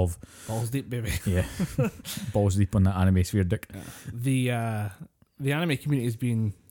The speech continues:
Speaker 2: in uproar for the last couple of days, and this, I mean, it centers around Vic Mignogna, who is a voice actor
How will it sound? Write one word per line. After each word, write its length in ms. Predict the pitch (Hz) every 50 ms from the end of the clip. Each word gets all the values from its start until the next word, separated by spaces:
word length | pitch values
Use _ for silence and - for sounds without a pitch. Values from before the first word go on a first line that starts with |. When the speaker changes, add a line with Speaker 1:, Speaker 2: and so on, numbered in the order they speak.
| _ _ _ _ _ _
Speaker 2:
in 220 | 120 113 113 107 -
uproar 460 | - 110 - - _ 120 117 113 107 107
for 140 | - -
the 60 | 117 110
last 220 | 107 107 - -
couple 240 | - 123 - 113 104 101
of 180 | 107 - _
days, 300 | - 110 110 104 101 104
and 80 | 117 120
this, 200 | 120 117 - - - _ _ _ _ _ _ _ _ _
I 40 | 120
mean, 160 | 123 110 92 - _ _ _ _ _ _ _ _ _ -
it 100 | 131 135
centers 300 | - 175 190 175 165 147
around 160 | 135 127 123
Vic 160 | 127 143 -
Mignogna, 420 | 120 120 123 117 113 117 110 110 107
who 100 | 113 113 107
is 160 | 110 104 104
a 40 | 101
voice 260 | 113 127 135 123 -
actor 400 | 120 110 - - - 113 107 98